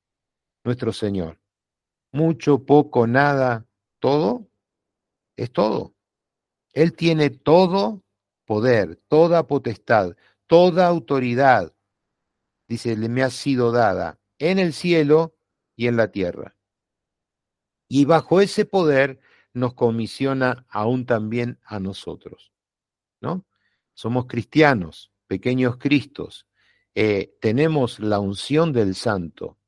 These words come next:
¿eh? Yo no es que necesito ir en busca de la unción, la unción está sobre nosotros para llevar el anuncio del Evangelio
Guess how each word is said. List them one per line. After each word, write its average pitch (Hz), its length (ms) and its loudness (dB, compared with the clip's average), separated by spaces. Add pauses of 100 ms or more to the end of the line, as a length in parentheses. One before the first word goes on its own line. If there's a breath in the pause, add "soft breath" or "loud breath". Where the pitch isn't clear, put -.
(320)
¿eh? 117 300 -4 (200)
Yo 110 200 0
no 123 120 4
es 135 160 0
que 120 300 0
necesito 110 800 -2
ir 120 140 2
en 98 180 -2
busca 104 400 0
de 90 140 -2
la 87 100 -4
unción, 90 500 -6 (440)
la 85 120 -2
unción 127 520 0
está 107 560 0 (240)
sobre 90 320 -2
nosotros 82 680 -4 (440)
para 98 400 6
llevar 120 720 2
el 104 180 -4
anuncio 120 560 -2
del 98 140 0
Evangelio 147 760 -2